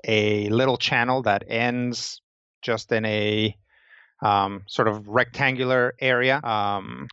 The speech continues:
the walls are stone and they're very wide and, uh, kind of, um, curve up.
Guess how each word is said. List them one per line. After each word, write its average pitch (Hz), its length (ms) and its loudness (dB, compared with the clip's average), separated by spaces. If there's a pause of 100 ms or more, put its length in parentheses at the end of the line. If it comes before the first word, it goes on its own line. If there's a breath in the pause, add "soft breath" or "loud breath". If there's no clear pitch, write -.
(120)
the 113 680 -2
walls 135 680 0
are 107 320 2
stone 147 560 -2
and 110 120 -6
they're 107 180 2
very 113 200 4
wide 131 640 0
and, 101 560 -4
uh, 101 360 2 (100)
kind 107 220 0
of, 98 220 -2 (540)
um, - 500 -4 (100)
curve 131 260 -2
up. 127 300 0